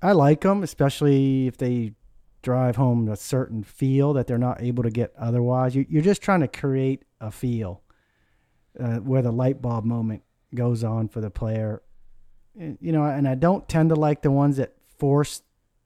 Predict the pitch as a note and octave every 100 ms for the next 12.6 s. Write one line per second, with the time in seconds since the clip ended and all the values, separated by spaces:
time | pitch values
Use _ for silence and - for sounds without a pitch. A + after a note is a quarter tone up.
0 | _ _ - D3 C#3+ C#3 C#3 C3 D3 C3+
1 | C3 C#3 C3+ D3 C3 A2+ A#2+ B2 - A#2+
2 | B2 B2 G#2+ G#2+ G#2+ A2 A#2+ G#2+ A2+ G#2+
3 | G#2 A2 B2+ - _ _ _ _ _ _
4 | _ - A2 A2+ A2 C3+ A#2 G#2+ - G#2
5 | G#2+ F#2+ G#2 A2 A2 G#2 A2 A2 G#2+ A2+
6 | A2+ - G2+ - G#2+ G#2 G2+ A2 A2 A2
7 | - A2 G#2 G#2 - A2 G#2+ G2+ G#2+ G#2+
8 | - G#2+ G#2+ G2+ _ - A2+ B2 A2 A2
9 | A2+ A#2+ A#2 C3 C3 C3+ D3+ C#3+ - _
10 | _ _ _ _ _ C#3 B2+ - D#3+ D#3
11 | C#3 - D3+ G#2+ C3 C3+ C3+ C#3+ A#2+ A#2+
12 | A#2+ B2+ B2+ A#2 G#2